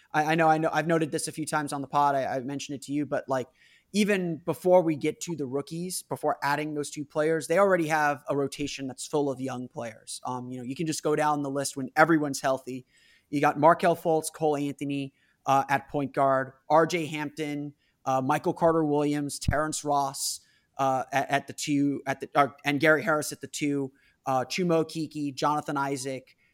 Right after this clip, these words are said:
uh, I'm, I'm, though I'm forgetting people, Wendell Carter, uh, Mo Bamba. That's ten players right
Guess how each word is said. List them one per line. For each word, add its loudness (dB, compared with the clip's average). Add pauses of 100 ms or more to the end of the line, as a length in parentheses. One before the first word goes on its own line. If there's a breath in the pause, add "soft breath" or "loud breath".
(180)
uh, -2
I'm, -12 (120)
I'm, -10
though -2
I'm -10
forgetting -8
people, -6
Wendell 2
Carter, -2 (280)
uh, 0
Mo 6
Bamba. 0
That's 0
ten -2
players 0
right -2